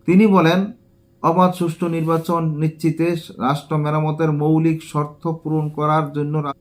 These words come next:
রাজনৈতিক ঐক্যমত্যের ভিত্তিতে যে সংস্কারগুলো অতি জরুরি সেগুলো করার সঙ্গে সঙ্গে নির্বাচন প্রক্রিয়ার মাধ্যমে আমরা চলে যেতে চাই। এটা নিয়ে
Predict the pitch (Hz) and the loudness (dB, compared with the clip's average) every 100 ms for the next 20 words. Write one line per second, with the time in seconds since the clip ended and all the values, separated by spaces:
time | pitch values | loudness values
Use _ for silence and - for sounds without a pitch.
0 | _ _ 135 160 165 185 190 190 175 160 | _ _ 4 4 4 4 4 2 -2 -4
1 | 180 175 170 170 151 156 156 151 165 165 | -4 -2 -2 -2 0 -2 0 0 0 0
2 | 151 156 170 - 156 151 - 156 143 151 | 0 0 0 -2 -2 -2 -2 -2 0 2
3 | 180 190 - 135 151 156 143 151 151 180 | 4 2 0 -4 0 0 0 0 2 2
4 | 208 - - 147 143 151 160 170 165 151 | 2 -4 -8 -4 -2 0 0 0 -2 -2
5 | 156 156 - 147 139 143 165 208 240 - | 0 0 -4 -4 -4 -2 -2 -2 -4 -6
6 | 160 165 202 233 - _ _ 143 156 160 | -4 -2 -2 -2 -8 _ _ 0 2 2
7 | 156 156 151 156 160 160 156 151 156 180 | 2 0 -2 -2 -6 -4 -4 -2 2 2
8 | 208 226 - _ _ - 143 156 170 151 | 2 -2 -16 _ _ 0 2 2 2 2
9 | 107 80 - 131 147 170 220 233 - _ | 2 -2 -2 -2 2 2 0 -2 -12 _
10 | _ _ 170 170 156 151 147 - 104 92 | _ _ 0 2 2 0 -2 -2 -4 -4
11 | - - _ _ _ - 151 196 202 208 | -6 -16 _ _ _ -4 0 2 4 4
12 | 214 220 240 | 2 -2 -6